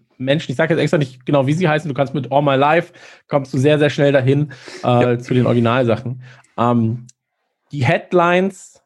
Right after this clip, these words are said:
Speaker 1: verraten bereits, wie der Film ausgehen könnte, wenn sie sich im Film an das Orgi-, also an das Original halten oder wenn sie halt,
Speaker 2: Ja.
Speaker 1: weiß man ja auch nicht, so, ob sie halt da den ganzen Weg gehen. Ähm,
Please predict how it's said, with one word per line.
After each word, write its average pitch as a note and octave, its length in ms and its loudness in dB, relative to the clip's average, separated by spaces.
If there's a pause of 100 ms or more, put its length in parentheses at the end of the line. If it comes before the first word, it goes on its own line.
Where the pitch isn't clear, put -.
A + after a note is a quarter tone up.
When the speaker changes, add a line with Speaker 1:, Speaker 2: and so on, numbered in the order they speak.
(120)
Speaker 1:
verraten D3+ 680 0
bereits, A#2 640 -2 (160)
wie B2+ 140 0
der A#2 120 2
Film B2+ 200 0
ausgehen A2+ 600 0
könnte, E3 420 0
wenn C#3+ 200 2
sie C#3 120 -2
sich C3 200 -6
im B2 140 -6
Film D3+ 380 0 (600)
an C#3+ 200 0
das C3+ 220 0
Orgi-, A#2+ 340 -2 (140)
also C3 200 0
an B2+ 340 0
das B2 120 0
Original A#2+ 520 2
halten B2+ 360 2
oder G2+ 180 -4
wenn G#2+ 160 -2
sie G#2+ 100 -4
halt, G#2 200 -2 (480)
Speaker 2:
Ja. - 60 -10 (340)
Speaker 1:
weiß B2 200 0
man B2 100 2
ja F2 100 2
auch A#2+ 140 0
nicht, - 340 -6
so, - 180 -12
ob - 100 -14
sie G#2+ 160 -4
halt A2 340 -4
da C3 180 2
den B2 160 0
ganzen G#2+ 320 -4
Weg F2+ 160 -8
gehen. B2 280 0 (320)
Ähm, G#2 400 0